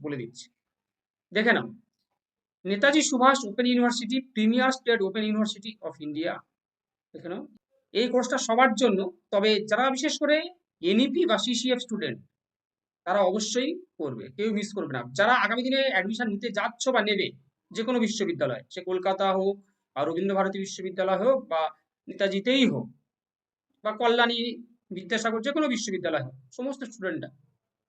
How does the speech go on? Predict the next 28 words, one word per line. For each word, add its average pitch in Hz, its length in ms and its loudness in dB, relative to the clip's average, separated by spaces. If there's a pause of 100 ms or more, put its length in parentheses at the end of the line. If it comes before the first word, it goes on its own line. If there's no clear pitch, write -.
(220)
সবাই 196 240 -2
এই - 60 -12 (100)
ইন্টার্নশিপ 165 420 -8
প্রোগ্রামটা 135 360 -8
করবে, 131 140 -8 (100)
আন্ডার 156 220 -4
গ্র্যাজুয়েট 175 320 -8 (100)
ইন্টার্নশিপ 147 440 -14
প্রোগ্রাম, - 260 -14 (160)
বা 311 60 2 (100)
এমএ 254 160 2
স্টুডেন্ট 262 280 -2
যারা 240 160 0
করছে 254 200 -6
তারাও 214 260 2
করতে - 240 -12
পারে। - 140 -20 (720)
এর 214 160 2
লেভেলটা 294 320 8
হচ্ছে 311 220 0
আন্ডার 226 220 4
গ্র্যাজুয়েট 196 360 0
লেভেল। 131 200 -8 (1200)
দেখে 202 220 4
নাও, 117 100 -4 (680)
নেতাজি 269 340 4
সুভাষ 285 280 6 (280)
মুক্ত - 160 -6